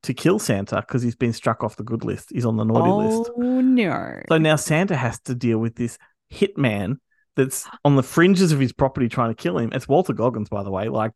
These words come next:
Speaker 1: you know, Walter Goggins. Um, and he turns out, it's not, not really a spoiler, but he turns out that he had also been struck off the naughty list when he was a kid. So he's got resentment for Santa.
Speaker 2: Mm-hmm. Of course. Yeah.
Speaker 1: Fucking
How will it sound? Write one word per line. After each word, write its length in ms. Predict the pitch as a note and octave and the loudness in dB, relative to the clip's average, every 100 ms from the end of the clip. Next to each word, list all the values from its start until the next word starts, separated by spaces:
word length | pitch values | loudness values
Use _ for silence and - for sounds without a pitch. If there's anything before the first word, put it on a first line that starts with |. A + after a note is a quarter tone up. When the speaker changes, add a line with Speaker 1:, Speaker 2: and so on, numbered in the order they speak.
| _ | _
Speaker 1:
you 80 | _ _ - A2 | _ _ -6 -4
know, 60 | |
Walter 360 | A2+ F3 F3+ C#3+ | 4 4 4 2
Goggins. 480 | B2 B2+ G#2+ F#2+ B2 - - - _ | 2 2 0 -8 -12 -16 -20 -20 _
Um, 420 | - C3+ C#3 C#3 - _ _ _ _ _ - | -2 0 0 -2 -8 _ _ _ _ _ -4
and 180 | D3 C#3 | -2 0
he 380 | A#2+ - G3 G3 | -2 2 2 2
turns 340 | - B2+ A#2 | -2 -2 -2
out, 220 | A2 A2+ - | -2 -4 -8
it's 120 | A#3 | -4
not, 180 | F#3 - | -2 0
not 140 | A#2+ | -2
really 180 | A2 G#2+ | -2 -6
a 40 | |
spoiler, 340 | - B2 A#2 G#2+ | -6 -2 0 -2
but 120 | A2+ | -2
he 100 | C#3 | -2
turns 280 | C#3+ C3 A#2+ | -2 -4 -2
out 160 | A#2 A2 | -4 -6
that 120 | A2+ | -10
he 240 | - C3 | -4 -2
had 160 | B2 A#2+ | -2 -4
also 400 | - D3 D3+ B2 | -2 -2 -2 -4
been 160 | G#2+ G#2 | -4 -6
struck 260 | - G#2+ | -6 -6
off 100 | A2+ | -6
the 80 | - | -4
naughty 220 | A2+ A2+ | -2 0
list 160 | A2+ A2 | -2 -2
when 80 | A2+ | -2
he 120 | B2 | 0
was 120 | C3+ | 0
a 60 | A#2+ | -2
kid. 180 | - A2+ | -6 -4
So 140 | A#2+ | -2
he's 160 | A#2 B2+ | 0 0
got 160 | B2+ - | 0 0
resentment 540 | A#2+ A#2+ D3 - - | 0 0 -4 -6 -10
for 100 | A2+ | -10
Santa. 320 | - G2 G#3 G3+ | -8 -2 0 -2
Speaker 2:
Mm-hmm. 680 | F3+ G3+ F#3 F3+ G3 - | -2 -2 -2 -4 -6 -8
Of 100 | F#3+ | -14
course. 540 | - F#3 D#3 F3+ - - | -10 -8 -6 -8 -10 -10
Yeah. 260 | - D3+ D3 | -2 0 2
Speaker 1:
Fucking 360 | F#3+ A#3 G3+ | 2 4 4